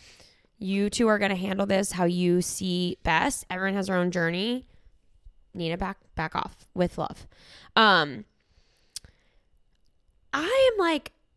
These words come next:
countries who have, like, a don't ask, don't tell policy and all that, why are you all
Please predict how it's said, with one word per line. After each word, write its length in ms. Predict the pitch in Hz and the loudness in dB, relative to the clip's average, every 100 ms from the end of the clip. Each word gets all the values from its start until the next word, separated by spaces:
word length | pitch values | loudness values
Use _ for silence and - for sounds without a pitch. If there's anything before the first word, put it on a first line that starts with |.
| - | -6
countries 560 | - 247 254 349 415 302 | -2 0 2 2 2 2
who 80 | |
have, 160 | 262 226 | 2 2
like, 120 | 240 | 0
a 40 | 233 | 0
don't 320 | 165 170 175 | 2 2 2
ask, 240 | 175 190 | 2 0
don't 280 | - 190 - | -2 -2 -4
tell 260 | 175 156 170 | -4 -2 0
policy 420 | 214 214 240 277 | 0 0 0 -2
and 60 | 269 | -2
all 60 | |
that, 160 | 294 311 - - | -2 -4 -10 -10
why 140 | 233 294 | -6 -2
are 60 | 392 | 2
you 180 | 440 427 | 2 2
all 200 | 320 | 0